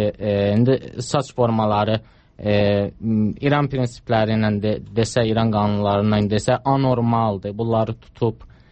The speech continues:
e, m, və, e, hətta bu, e, hicab layihəsini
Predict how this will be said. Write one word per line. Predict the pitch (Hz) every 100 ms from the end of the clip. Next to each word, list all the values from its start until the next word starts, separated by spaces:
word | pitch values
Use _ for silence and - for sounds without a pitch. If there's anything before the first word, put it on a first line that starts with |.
| _ -
e, | 92
m, | 98 107 120 113 104
və, | 120 131 131 131 -
e, | - 117
hətta | 120 131 123 135 123
bu, | 113 120 120 - - -
e, | - 101 101 101 98 98 95 - - -
hicab | - 147 156 139
layihəsini | 131 117 110 110 107 113 110